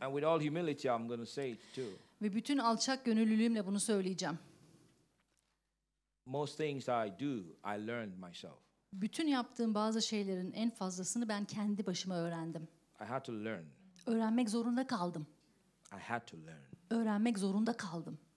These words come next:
Speaker 1: I would not be stupid.
Speaker 2: Çünkü aptal olamazdım.
Speaker 1: I had to learn.
Speaker 2: Öğrenmek zorundaydım.
Speaker 1: I had to push
Speaker 2: İtmek,
Speaker 1: myself.
Speaker 2: kendimi zorlamak zorundaydım.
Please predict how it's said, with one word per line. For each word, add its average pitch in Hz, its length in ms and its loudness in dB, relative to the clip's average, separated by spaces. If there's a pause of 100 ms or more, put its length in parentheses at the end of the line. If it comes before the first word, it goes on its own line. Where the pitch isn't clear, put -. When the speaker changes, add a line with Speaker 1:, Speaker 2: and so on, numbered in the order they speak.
(340)
Speaker 1:
I 110 40 -4
would 107 320 -8
not 120 180 -8
be 104 60 -8
stupid. - 480 -10 (520)
Speaker 2:
Çünkü 240 260 -2
aptal 240 340 8
olamazdım. 180 640 6 (2000)
Speaker 1:
I - 20 -12
had 120 280 -8
to 95 140 -12
learn. 82 380 -12 (360)
Speaker 2:
Öğrenmek 233 600 8
zorundaydım. 220 920 6
Speaker 1:
I 117 140 -6
had 127 220 -4
to 117 180 -6
push - 440 -10 (540)
Speaker 2:
İtmek, 208 280 0 (220)
Speaker 1:
myself. - 280 -6
Speaker 2:
kendimi 233 520 8
zorlamak 220 640 8
zorundaydım. 170 720 0